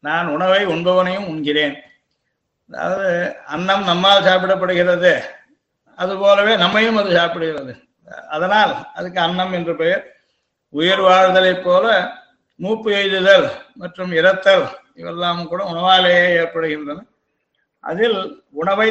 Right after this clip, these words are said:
தனக்காகவே சமைத்து தின்பவன் வெறும் பாவத்தையே உண்கிறான். அவனை அது மாய்க்கிறது. எம்பெருமானுக்காக படைத்து அவனுக்கு சமர்ப்பித்து அதன் சேஷத்தை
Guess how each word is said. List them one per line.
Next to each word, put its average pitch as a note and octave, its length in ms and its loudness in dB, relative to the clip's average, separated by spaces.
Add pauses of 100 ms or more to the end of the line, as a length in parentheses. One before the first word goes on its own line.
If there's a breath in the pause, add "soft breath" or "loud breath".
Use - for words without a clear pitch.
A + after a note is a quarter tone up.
தனக்காகவே A3 800 2
சமைத்து G#3 460 -2
தின்பவன் F3 560 -2 (280)
வெறும் F3+ 320 -4
பாவத்தையே F3+ 720 2
உண்கிறான். D#3 600 -2 (680)
அவனை G3+ 320 4 (320)
அது F3 160 -10
மாய்க்கிறது. D#3 640 -6 (460)
எம்பெருமானுக்காக G#3+ 880 2
படைத்து F#3 500 -4 (240)
அவனுக்கு E3+ 400 -12
சமர்ப்பித்து F3+ 600 -8 (240)
அதன் E3 280 -12
சேஷத்தை G3 560 2